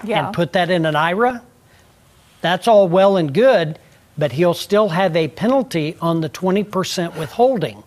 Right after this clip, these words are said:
Speaker 1: Yeah.
Speaker 2: So to make it whole, he would have to come up with ten thousand out of his
Speaker 1: Mm-hmm.
Speaker 2: pocket, roll over the fifty that he's gotta put ten with to make it whole,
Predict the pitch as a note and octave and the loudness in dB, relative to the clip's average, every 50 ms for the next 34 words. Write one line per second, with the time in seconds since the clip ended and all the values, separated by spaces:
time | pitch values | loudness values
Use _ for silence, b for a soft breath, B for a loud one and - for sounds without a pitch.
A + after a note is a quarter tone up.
0 | - - - G#3 F#3 B2+ - - - G3+ F3 - - E3+ D#3+ D3+ D#3 E3+ G3 G3 | -20 -16 -12 -10 -8 -8 -6 -2 0 0 0 0 -2 -2 -2 0 0 0 0 -2
1 | G3+ - F3+ C#3 - - _ _ _ _ _ _ - - _ - - - A#3 C#4 | -2 -2 -4 -4 -6 -10 _ _ _ _ _ _ -20 -20 _ -16 -4 0 2 4
2 | D#4+ D4+ G#3 D#3 C#3 C#3+ D3+ - - b b b b b b F#3+ G3+ G#3 A3 - | 4 4 2 2 0 -2 -6 -10 -14 b b b b b b 0 0 2 2 2
3 | F3 - E3 - - E3 - - - F3+ E3+ D#3 E3+ G#3+ A#3 A#3+ - G3+ - - | 0 0 -2 -2 -6 -10 -8 -4 -2 -2 0 2 2 0 0 0 -2 -2 -2 -2
4 | - F#3+ F3 D#3+ C3+ - D#3+ D#3 D3+ D3+ - E3+ D#3 C#3+ D3 E3 F3+ F3+ G#3 F3+ | -2 -4 -2 -2 -2 -2 0 0 0 -2 -2 -4 -4 -2 -2 -2 -2 -2 -4 -6
5 | F#3 F3 E3 E3+ D3+ B2 G#2 C3+ E3 D#3+ - B B B B B B B B E3 | -6 -2 -2 0 0 0 -2 -4 -4 -6 -6 B B B B B B B B -4
6 | D3+ C#3+ D#3 F3 F#3+ A3 A3+ A3 G#3+ G#3+ A3+ F#3+ A3+ A3+ G3 G#3+ G3+ - - - | -2 0 2 4 4 6 6 6 6 4 4 4 2 2 2 0 -2 -2 0 0
7 | A#3+ A3 A#3 - - F3 D3+ D#3+ E3 - - D#3 D#3 D3+ D#3 D3 B2+ - E3+ D3+ | 0 0 0 -2 -4 -4 -4 -4 -6 -8 -6 -4 -4 -2 -4 -4 -6 -4 -2 -2
8 | D#3+ D#3+ - - G3+ F#3+ G3 - - - F#3 F#3 G3+ F#3+ E3+ F3+ F#3 F#3+ - - | -2 -2 -2 -2 -2 -2 -2 -4 -6 -4 -2 0 0 0 0 0 0 -2 -2 -4
9 | - D#3 D3 D3+ D#3+ D#3 G#3+ G#3 E3 - A3+ G#3+ F#3+ E3 D3+ D3 D3+ | -6 -4 -2 -2 -2 -2 -4 -6 -2 0 2 2 2 2 0 -2 -4